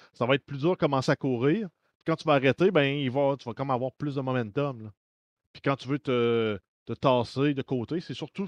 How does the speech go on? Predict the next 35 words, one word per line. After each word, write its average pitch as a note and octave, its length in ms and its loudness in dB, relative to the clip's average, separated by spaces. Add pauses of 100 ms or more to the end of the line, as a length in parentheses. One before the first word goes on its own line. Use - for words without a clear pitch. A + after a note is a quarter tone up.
pour C3 220 -6
enlever B2+ 640 -2 (140)
ce A#2+ 100 -16
côté-là. A#2+ 320 -2
Le C#3+ 60 -2
monde, D3 200 -2
ce - 60 -16
qu'il - 200 -20
faisait, B2+ 240 -2
c'est, B2+ 220 -4 (360)
il A2+ 60 -8
sortait D#3+ 340 2
vite E3 260 4
par D3+ 140 4
la C#3+ 100 4
porte, E3+ 300 0
il A#2+ 120 -6
rentrait C3 300 -2
vite C#3+ 120 -2
par C#3+ 140 0
la C3 100 2
porte D#3 260 -6
en C3 80 -4
se - 80 -12
tassant C#3 320 -2
d'un C3 80 -6
pas C3 100 -8
de - 60 -16
côté. B2+ 340 -6 (420)
Ben A#2 160 6
là, C#3 280 4
si - 160 -18
tu - 160 -20
te A#2 40 -20
gères, B2+ 260 2